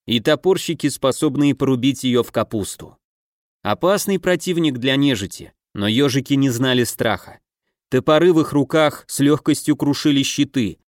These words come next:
перерубали древки копий и пробивали доспехи. Запредельная скорость оборачивалась порванными связками,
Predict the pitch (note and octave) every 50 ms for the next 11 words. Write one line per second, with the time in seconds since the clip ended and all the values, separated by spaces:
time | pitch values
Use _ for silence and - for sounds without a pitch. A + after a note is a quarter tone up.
0 | _ _ _ _ - C3+ C#3+ D#3 D#3+ D3+ E3 D#3 D3 D#3+ D#3+ D#3+ D#3+ C#3+ C3 C#3+
1 | D#3 D3 - - D#3 D3 - - D#3+ E3 - - D#3 D3 A#2 - _ _ _ _
2 | - G#2 A2 F2 - C#3 A#2+ A#2+ A#2+ A2+ A#2 A2+ A2+ A#2+ A#2 C3+ C#3+ - - -
3 | E3+ E3+ D3 - - - - - _ _ _ _ _ _ _ _ _ _ _ -
4 | G2 F2 B2+ C3 C3 D3 D3 B2+ D3+ E3+ E3 E3 D#3+ D#3 D3+ C#3+ - - - F3+
5 | F#3 D#3+ A#2 G2+ - - A#2+ A2+ C3 C3 C#3+ D3+ D3+ - - D3 C#3+ C#3 C#3 C3+
6 | C3 - - D3+ D3+ C#3+ B2+ C3+ C3+ C3 B2 A#2+ A2+ - - C#3+ D#3 D#3+ - -
7 | - D3 C#3 C#3 C3+ A#2 -